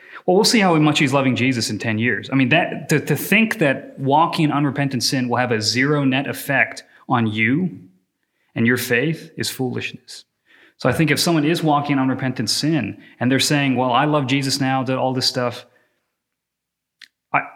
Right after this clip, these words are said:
if you let that continue to, I mean, that's why in Hebrews is, "Don't let roots of bitterness fester in your heart," or,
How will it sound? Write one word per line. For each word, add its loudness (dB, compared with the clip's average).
if -4
you 2
let 0
that 0
continue 0
to, -6
I 2
mean, 2
that's -2
why 2
in 0
Hebrews -2
is, -2
"Don't 2
let -2
roots -2
of -6
bitterness 0
fester -2
in 0
your 0
heart," -4
or, -4